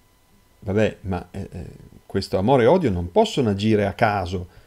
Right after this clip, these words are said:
non possono agire un po' come gli gira, perché, eh, non si riuscirebbe a spiegare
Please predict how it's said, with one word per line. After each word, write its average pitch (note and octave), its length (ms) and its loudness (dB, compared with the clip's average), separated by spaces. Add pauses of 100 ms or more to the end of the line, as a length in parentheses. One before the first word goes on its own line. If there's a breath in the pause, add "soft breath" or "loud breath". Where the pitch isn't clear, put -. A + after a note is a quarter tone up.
(180 soft breath)
non G2+ 120 -10
possono E3+ 300 0
agire A#2 160 2
un G#2+ 220 0
po' A2+ 140 2
come G#2+ 260 2
gli G2+ 200 2
gira, G2 540 0 (540 soft breath)
perché, C#3 600 2
eh, - 200 -14 (160)
non G#2 300 -4
si - 180 -8
riuscirebbe D3 440 -2
a A#2 40 2
spiegare A2 640 2